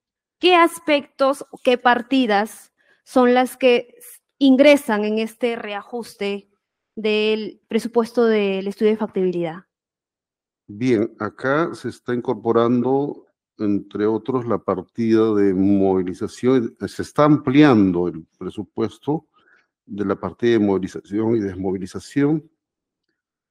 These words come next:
Speaker 2: Se está, este, incorporando la partida de estudios defini-, definitivos de ingeniería, se está incorporando el estudio de impacto ambiental, se está incorporando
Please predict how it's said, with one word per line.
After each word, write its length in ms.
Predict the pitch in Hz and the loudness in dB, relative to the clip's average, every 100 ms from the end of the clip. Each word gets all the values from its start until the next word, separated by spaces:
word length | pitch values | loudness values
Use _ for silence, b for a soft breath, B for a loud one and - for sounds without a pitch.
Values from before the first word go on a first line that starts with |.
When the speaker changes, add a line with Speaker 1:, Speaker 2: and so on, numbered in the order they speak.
| _ | _
Speaker 2:
Se 260 | - 104 | -8 -4
está, 680 | 95 - _ _ - 107 104 85 | -4 -6 _ _ -8 -4 -4 -6
este, 640 | 92 - - - 92 90 - | -14 -16 -20 -10 -8 -8 -10
incorporando 1400 | 85 98 95 - 92 87 - 98 107 107 104 107 113 - _ _ _ _ _ | -10 -8 -10 -12 -10 -8 -2 0 2 2 2 0 -2 -10 _ _ _ _ _
la 180 | - 98 | -6 -4
partida 560 | 101 90 - 117 113 113 | -4 -6 -6 -2 2 2
de 180 | 101 95 | 4 2
estudios 400 | - - 131 110 | 0 2 2 2
defini-, 360 | 95 98 92 - _ _ | -2 -2 -2 -4 _ _
definitivos 720 | 120 101 107 101 - 120 98 | -6 -4 0 0 0 0 0
de 60 | |
ingeniería, 720 | 101 110 110 127 143 135 139 _ _ _ _ _ _ _ _ _ | -4 0 2 2 2 0 -2 _ _ _ _ _ _ _ _ _
se 160 | _ - | _ -16
está 180 | - 107 | -4 -2
incorporando 720 | 101 101 101 98 104 104 104 | 0 0 2 2 4 4 4
el 100 | 98 | 4
estudio 560 | 92 - - 127 120 110 | 0 -6 -4 2 4 4
de 80 | |
impacto 400 | 101 87 110 113 | 2 -2 -6 -4
ambiental, 680 | 110 113 107 131 131 135 139 - _ _ _ _ _ _ _ _ _ _ _ _ _ | 0 0 0 0 0 0 -6 -10 _ _ _ _ _ _ _ _ _ _ _ _ _
se 380 | _ - 107 98 | _ -12 -6 -6
está 360 | - - 104 | -6 -4 0
incorporando 1040 | 107 98 98 101 95 101 101 95 104 110 | 0 0 -4 -2 -2 0 0 0 -2 -4